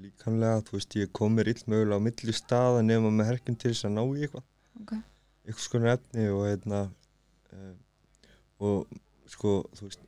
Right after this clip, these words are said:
Speaker 1: mér var bara orðið alveg sama hvað ég þurfti að gera til þess að verða mér út um það, þú veist.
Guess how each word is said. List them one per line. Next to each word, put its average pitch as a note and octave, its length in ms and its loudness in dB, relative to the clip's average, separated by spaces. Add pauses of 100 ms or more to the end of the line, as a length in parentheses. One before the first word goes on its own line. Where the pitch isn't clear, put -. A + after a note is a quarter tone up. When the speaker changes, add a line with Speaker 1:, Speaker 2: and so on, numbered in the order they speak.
Speaker 1:
mér A#2+ 200 0
var B2 300 4
bara A2 180 0
orðið G#2+ 300 2
alveg G#2 240 0
sama G#2+ 460 0
hvað G#2 260 0
ég - 60 -12
þurfti - 280 -8
að - 80 -20
gera G2+ 200 -4
til F#2 180 -12
þess - 100 -6
að F#2 100 -4
verða F#2+ 160 -6
mér F#2 140 -12
út - 140 -18
um F2+ 60 -20
það, G2 120 -20 (880)
þú G2+ 80 -20
veist. - 160 -14